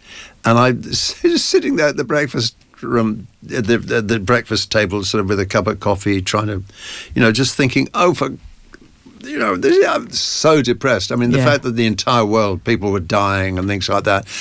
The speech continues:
Speaker 1: I was mostly obsessed with the fact that I wasn't gonna be able to do any live music. So I just messaged him back saying, "Well, why don't we do it on Zoom?" And w-, which is, it, it, it's difficult 'cause there's a latency thing, so you can't sing together.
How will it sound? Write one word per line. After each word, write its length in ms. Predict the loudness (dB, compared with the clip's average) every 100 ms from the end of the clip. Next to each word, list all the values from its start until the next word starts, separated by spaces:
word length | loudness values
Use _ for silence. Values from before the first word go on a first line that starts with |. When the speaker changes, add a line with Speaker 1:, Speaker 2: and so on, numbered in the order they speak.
| -8 0
Speaker 1:
I 100 | 2
was 160 | 4
mostly 400 | 4 2 2 -2
obsessed 420 | -2 -2 -2 -2
with 160 | -4 -4
the 80 | -2
fact 260 | 0 0
that 100 | 0
I 60 | 0
wasn't 240 | 0 0 0
gonna 100 | 0
be 80 |
able 100 | 0
to 80 | 2
do 80 | 2
any 120 | 2
live 200 | 4 2
music. 320 | 2 0 -2 -6
So 600 | -10 -10 -6 2 4 4
I 140 | 2
just 340 | -2 -4 -4
messaged 340 | -2 -2 -2 -2
him 120 | 2
back 200 | 2 0
saying, 200 | -2 0
"Well, 120 | 2
why 160 | 2 2
don't 120 | 0
we 100 | -2
do 140 | 0
it 120 | 0 0
on 160 | -2
Zoom?" 440 | 0 0 0 -2 -8 -18 -16 -16 -14 -14 -14 -2
And 320 | 2 4 4
w-, 240 | 2 0 -2
which 200 | 0 2
is, 220 | 2 0 -2
it, 180 | -2 -2
it, 140 | -6 -6
it's 340 | -6 -4 -4
difficult 560 | 0 0 2 2 2 2
'cause 200 | -2 -2
there's 180 | 0 0
a 40 |
latency 540 | 2 2 0 -2 -2 0
thing, 200 | 0 2
so 140 | 0
you 100 | 0
can't 260 | 0 0 0
sing 200 | -2 0
together. 520 | 0 2 2 -2